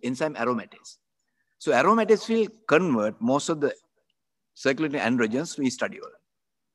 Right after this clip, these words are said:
So especially in obese people, obese women mostly, you have a very high circulating level of est-, estrogens. And you know estrogens will definitely affect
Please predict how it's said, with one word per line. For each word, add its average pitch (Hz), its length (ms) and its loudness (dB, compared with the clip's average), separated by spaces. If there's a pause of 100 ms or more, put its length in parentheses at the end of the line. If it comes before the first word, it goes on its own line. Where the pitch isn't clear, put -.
(300)
So - 280 -6
especially 175 460 0
in 196 140 -8
obese 139 300 -2
people, 113 380 -10 (120)
obese 120 280 -2
women 120 400 -2 (280)
mostly, - 540 -6 (400)
you 139 120 2
have 160 100 4
a 175 60 2
very 147 200 4
high 143 220 2
circulating 135 500 0
level 123 220 -2
of 139 80 -10
est-, - 240 -10 (220)
estrogens. 87 580 -10 (640)
And 110 140 0
you 123 120 6
know 151 180 2
estrogens 117 500 0
will 120 120 0
definitely 117 460 -2
affect 98 300 -8